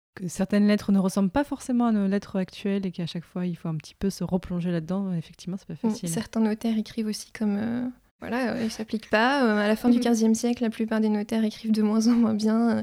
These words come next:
Speaker 2: c'est moins aussi précis qu'au quatorzième siècle. Donc, ouais, les lettres de Louis onze, elles m'en ont fait baver. <laughs>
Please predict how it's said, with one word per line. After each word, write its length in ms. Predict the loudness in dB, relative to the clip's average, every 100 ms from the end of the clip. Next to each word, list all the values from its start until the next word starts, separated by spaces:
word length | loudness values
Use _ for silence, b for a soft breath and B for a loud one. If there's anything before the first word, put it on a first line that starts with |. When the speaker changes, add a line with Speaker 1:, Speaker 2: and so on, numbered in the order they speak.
| -4
Speaker 2:
c'est 180 | -6 2
moins 300 | 4 4 4
aussi 200 | 4 0
précis 300 | -4 -4 -2
qu'au 140 | -2
quatorzième 500 | 0 0 0 0 0
siècle. 320 | 0 0 0 -2 -6
Donc, 220 | 0 2 2
ouais, 140 | 2
les 80 | 4
lettres 160 | 4 4
de 40 |
Louis 220 | 4 6
onze, 180 | 6 6
elles 100 | 4
m'en 120 | 4
ont 120 | 2 0
fait 180 | 0
baver. 300 | 0 0 -2 -6
<laughs> 240 | -4 -6